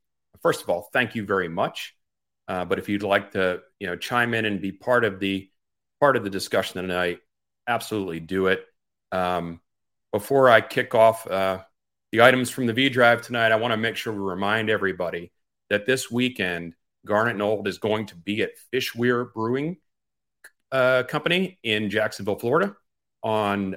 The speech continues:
uh, this Saturday at eleven thirty A M. I have the wrong graphic here,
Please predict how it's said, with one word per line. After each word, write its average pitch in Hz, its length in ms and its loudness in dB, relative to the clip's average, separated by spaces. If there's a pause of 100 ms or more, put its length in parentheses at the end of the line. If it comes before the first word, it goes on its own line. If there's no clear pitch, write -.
uh, 95 320 0
this 101 180 -6
Saturday 120 560 4
at 98 240 -2
eleven 127 460 0
thirty 135 340 0
A 131 200 0
M. 110 200 2
I 98 60 2
have 123 160 -4
the 107 60 -2
wrong 110 380 -2
graphic 95 520 -6
here, 226 320 -4